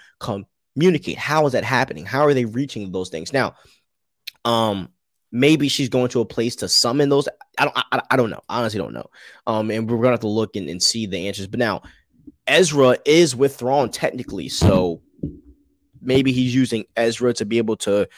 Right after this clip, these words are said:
communicate to Morgan through the world between worlds. I'm not sure, but I think that's, you know, something that, so-, something that needs to be looked into a little more, because I think that there's a lot there that hasn't kind of been grazed on, I guess you can say. Um, now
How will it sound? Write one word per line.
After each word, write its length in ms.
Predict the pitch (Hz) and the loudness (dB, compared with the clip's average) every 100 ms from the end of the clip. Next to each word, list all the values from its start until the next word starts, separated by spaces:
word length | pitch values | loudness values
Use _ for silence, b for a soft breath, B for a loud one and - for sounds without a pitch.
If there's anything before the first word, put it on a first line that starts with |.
| b | b
communicate 640 | - 110 117 123 - 123 | -2 2 4 4 2 0
to 100 | - | 0
Morgan 360 | 113 120 123 127 | -2 0 2 0
through 280 | - 120 120 | 0 0 2
the 80 | 113 | 2
world 280 | 110 120 117 | 4 4 2
between 280 | - 117 113 | -8 -6 -4
worlds. 240 | 104 117 - | 2 2 2
I'm 140 | 107 113 | 0 2
not 140 | 98 | 0
sure, 360 | - 123 123 - B B B | 2 2 2 -2 B B B
but 280 | 110 104 - _ _ - | 2 2 0 _ _ -8
I 60 | 110 | -4
think 200 | 131 120 | 0 2
that's, 280 | 110 - 117 | 2 0 -4
you 60 | |
know, 100 | 104 | -4
something 240 | 92 123 113 | 0 0 0
that, 160 | 110 | 0
so-, 100 | - | 2
something 300 | 131 156 156 | 4 4 4
that 120 | 135 117 | 4 4
needs 160 | 123 | 2
to 80 | 117 | 0
be 120 | 113 | 0
looked 260 | 107 117 - | 2 0 0
into 440 | 98 - 107 98 _ | -4 -2 -4 -4 _
a 60 | 107 | -4
little 180 | 107 101 | 0 -2
more, 220 | 101 92 | -2 -4
because 320 | 90 98 95 - | -4 -6 -6 -4
I 80 | 110 | -6
think 180 | 123 | -6
that 100 | 107 | -6
there's 160 | 101 98 | -8 -8
a 40 | |
lot 300 | 90 101 92 | -4 -4 -2
there 300 | 110 92 78 - b b - | 0 0 0 -6 b b -4
that 120 | 104 | -4
hasn't 440 | - 113 104 98 | 2 2 2 -2
kind 220 | - 95 | -4 -4
of 80 | 87 | -4
been 300 | 90 85 58 | -6 -6 -8
grazed 440 | - 104 98 98 87 | -8 -2 0 -2 -4
on, 240 | 71 76 - | -6 -6 -8
I 80 | 90 | -6
guess 220 | 76 - | -6 -6
you 60 | |
can 100 | 71 | -8
say. 300 | - 87 73 - B B B | -4 -2 -2 -4 B B B
Um, 400 | 123 120 110 92 _ _ _ _ - - - | 4 4 4 0 _ _ _ _ -20 -14 2
now 340 | 147 147 139 | 4 6 4